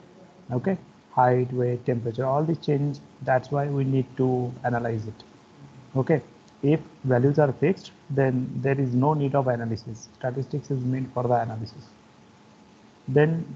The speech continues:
variables are of two types, then quantitative variable and qualitative variable. So quantitative variable,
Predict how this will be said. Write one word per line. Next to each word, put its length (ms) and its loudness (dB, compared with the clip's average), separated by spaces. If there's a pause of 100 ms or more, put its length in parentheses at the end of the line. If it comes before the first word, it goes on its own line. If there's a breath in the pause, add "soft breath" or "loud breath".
variables 440 2
are 140 2
of 160 -4
two 140 -2 (100)
types, 400 -4
then 180 0
quantitative 560 0
variable 340 0
and 140 -2
qualitative 500 0
variable. 360 -4 (480 loud breath)
So 180 2
quantitative 680 0
variable, 520 -2